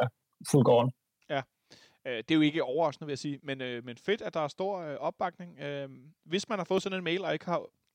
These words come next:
Speaker 2: udnyttet chancen endnu, så skal man gøre det senest på mandag den seksogtyvende klokken tolv. Det er der, hvor fristen for, øh, dem, der i første omgang har fået mail, udløber.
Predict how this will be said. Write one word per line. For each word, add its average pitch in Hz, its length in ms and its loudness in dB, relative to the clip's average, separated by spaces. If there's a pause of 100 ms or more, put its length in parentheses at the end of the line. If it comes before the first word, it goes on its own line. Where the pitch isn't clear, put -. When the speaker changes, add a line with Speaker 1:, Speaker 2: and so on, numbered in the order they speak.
(100)
Speaker 2:
udnyttet 185 340 -2
chancen 151 340 -4
endnu, 160 260 -6 (500)
så - 140 -10
skal - 160 -8
man 135 100 -8
gøre 131 220 0
det 151 100 -10
senest 151 460 -10
på 120 300 -6
mandag 190 340 -4 (460)
den 127 120 -10
seksogtyvende 165 800 -8
klokken 151 240 -12
tolv. - 240 -6 (120)
Det 147 140 -6
er 147 40 -8
der, 139 100 -6
hvor 135 100 -12
fristen 131 460 -6
for, 127 260 -2
øh, 110 160 -4
dem, 127 120 -8
der 131 60 -6
i 117 60 -6
første - 260 -6
omgang 151 240 -12
har 127 40 -14
fået 123 180 -12
mail, 135 200 -8
udløber. 156 360 -8